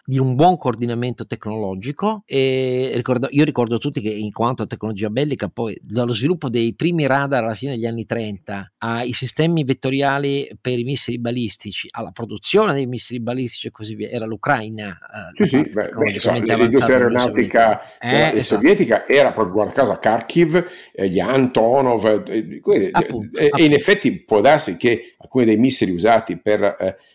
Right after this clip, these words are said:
Speaker 2: la, gli attacchi nella zona navale fossero, eh, di origine ucraina o addirittura integralmente, eh, sviluppati internamente. Non stiamo
Speaker 1: Sì, sì,
Speaker 2: parlando
Speaker 1: ma
Speaker 2: di una
Speaker 1: questo è
Speaker 2: nazione
Speaker 1: sta-,
Speaker 2: con
Speaker 1: questo per testimoniare che l'Ucraina, appunto, non è,
Speaker 2: Eh, no, e
Speaker 1: siamo
Speaker 2: poi
Speaker 1: parlando
Speaker 2: so-, si sta
Speaker 1: dell'Uzbekistan.
Speaker 2: preparando da otto anni in, in coordinamento con gli Stati Uniti.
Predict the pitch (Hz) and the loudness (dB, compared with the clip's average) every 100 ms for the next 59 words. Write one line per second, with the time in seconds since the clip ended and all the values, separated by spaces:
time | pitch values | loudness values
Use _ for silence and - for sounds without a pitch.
0 | _ - 104 101 101 - - - 107 101 | _ -6 -2 0 0 2 2 2 0 0
1 | 98 104 104 101 117 151 117 - - 101 | 0 2 2 4 4 4 2 -4 -6 -2
2 | 104 98 - - _ _ - 95 90 95 | 0 0 -2 -12 _ _ -4 -2 -2 -4
3 | 101 104 101 95 98 95 95 110 165 135 | 2 4 4 2 0 0 2 4 4 4
4 | - 104 90 87 90 104 92 101 98 98 | 2 2 2 -2 0 0 0 0 0 0
5 | 98 92 98 95 92 90 90 - 87 92 | -2 -2 -2 -2 -2 -2 -4 -6 -6 -2
6 | 95 98 98 98 92 104 120 - 147 131 | -2 -4 -4 -4 -2 0 0 2 2 4
7 | 120 120 117 123 117 139 - 135 123 165 | 4 4 4 4 6 4 4 4 4 2
8 | 123 - 165 147 123 143 135 156 170 180 | 2 2 0 0 -4 -4 -2 0 2 2
9 | 156 147 127 131 127 135 147 - 139 117 | 2 0 -2 -4 -2 -2 -2 -4 -10 -10
10 | 110 135 117 175 - 117 87 101 120 151 | -8 -8 -2 -2 0 -4 -2 0 4 4
11 | 135 131 127 117 127 123 117 127 123 113 | 4 0 -2 0 0 0 2 2 4 4
12 | 117 113 104 101 98 113 156 147 123 110 | 4 4 4 2 2 2 4 4 2 0
13 | 110 - 107 107 98 101 104 101 95 98 | -4 -4 -2 0 0 0 0 -2 -2 -4
14 | 95 95 98 90 98 90 92 98 87 - | -2 -2 -2 -4 -6 -6 -4 -4 -4 -6